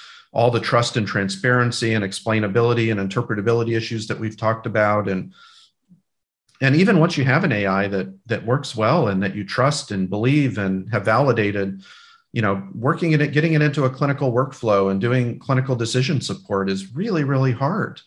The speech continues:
Uh, clinicians don't have time to deal with pop-ups and,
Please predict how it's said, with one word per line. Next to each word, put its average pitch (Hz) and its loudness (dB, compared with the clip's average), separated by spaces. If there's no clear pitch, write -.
Uh, 101 0
clinicians 160 -2
don't 135 0
have 131 0
time 131 0
to 104 -4
deal 107 -2
with 107 -2
pop-ups 95 -2
and, 95 -2